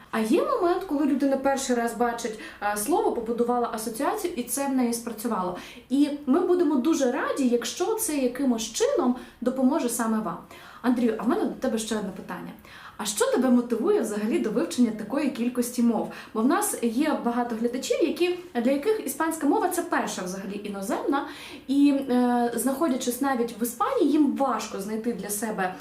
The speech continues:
мотивацію, а нащо цю мову вивчати? От що тебе мотивує, знаходячись в Україні, вивчати таку кількість мов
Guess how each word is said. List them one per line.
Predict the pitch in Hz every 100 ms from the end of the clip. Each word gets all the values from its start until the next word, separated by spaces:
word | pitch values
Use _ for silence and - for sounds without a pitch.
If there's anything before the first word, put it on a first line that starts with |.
| -
мотивацію, | 208 220 240 277 554 - 233
а | 220
нащо | 220 381 - 247
цю | -
мову | 226 294 254
вивчати? | 240 247 - 185 - - - - - -
От | - 220
що | - 494 587 587
тебе | 370 294 269 208 190
мотивує, | 220 226 240 466 539 240
знаходячись | 233 247 311 226 240 240 240 -
в | 254
Україні, | 247 208 196 349 571 254 220 - - -
вивчати | 196 311 - 320 254 240 208 190 -
таку | - 285 403 -
кількість | 311 320 - 247 -
мов | 220 277 415 539 -